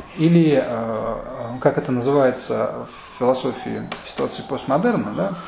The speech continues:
э, структура бинарных оппозиций. Вот что постмодерн не устраивает в бинарных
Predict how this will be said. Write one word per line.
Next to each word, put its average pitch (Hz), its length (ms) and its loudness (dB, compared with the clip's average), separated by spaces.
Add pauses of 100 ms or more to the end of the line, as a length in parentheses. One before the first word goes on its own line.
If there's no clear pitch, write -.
(440)
э, 117 400 -6
структура 165 360 2
бинарных 156 540 4
оппозиций. - 540 -8 (3500)
Вот 147 160 -8
что - 800 2 (200)
постмодерн 135 580 4
не 117 60 0
устраивает 110 600 0
в 107 120 -14
бинарных - 600 -2